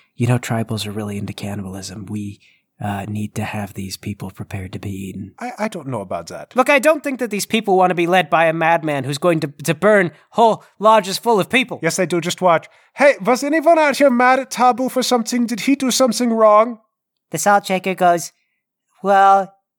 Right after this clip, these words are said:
Speaker 3: he, he did take my net without asking."
Speaker 2: Well, I knew about that, Salt Shaker. And it filled me with such fury to think about how he had wronged you. How dare Tabu take your net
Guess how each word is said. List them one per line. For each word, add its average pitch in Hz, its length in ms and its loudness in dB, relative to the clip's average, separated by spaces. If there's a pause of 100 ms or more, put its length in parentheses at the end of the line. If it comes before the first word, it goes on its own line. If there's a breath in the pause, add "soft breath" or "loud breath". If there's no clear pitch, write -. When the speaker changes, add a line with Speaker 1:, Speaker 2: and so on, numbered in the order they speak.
(120)
Speaker 3:
he, 185 140 -6
he 202 200 0
did 247 200 0
take 269 200 2
my 226 160 2
net 220 280 2
without 196 340 2
asking." 196 600 0 (120)
Speaker 2:
Well, 254 160 4
I 262 120 4
knew 302 220 4
about 247 340 4
that, 233 380 2 (140)
Salt 214 360 2
Shaker. 185 540 2 (340)
And 226 200 0
it 196 160 -10 (180)
filled 311 240 -2
me 269 120 0
with 254 160 0
such 285 300 0
fury 269 420 2
to 202 100 -8
think 269 280 -4
about 226 200 0
how 247 180 -2
he 247 100 0
had 247 100 0
wronged 240 500 2
you. 160 300 -4 (340 soft breath)
How 320 220 4
dare 233 320 2
Tabu 233 480 0
take 277 360 2 (200 soft breath)
your 262 260 4
net 254 440 2